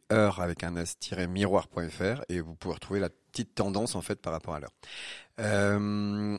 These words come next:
sinon, on va passer donc à un autre domaine, le rêve, les rêves prémonitoires. Donc, euh,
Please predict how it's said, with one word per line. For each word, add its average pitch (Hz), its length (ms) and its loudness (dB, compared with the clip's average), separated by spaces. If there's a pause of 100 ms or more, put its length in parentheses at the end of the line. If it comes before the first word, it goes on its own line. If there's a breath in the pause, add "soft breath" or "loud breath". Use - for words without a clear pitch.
sinon, 160 300 2
on 113 40 6
va 101 80 6
passer 110 320 6
donc 110 240 4
à 95 180 8
un 98 240 4
autre 131 340 6
domaine, 113 320 6
le 113 140 4
rêve, 131 240 4
les 101 180 2
rêves 139 180 0
prémonitoires. 120 760 -2 (1000 soft breath)
Donc, 95 320 -4
euh, 92 440 4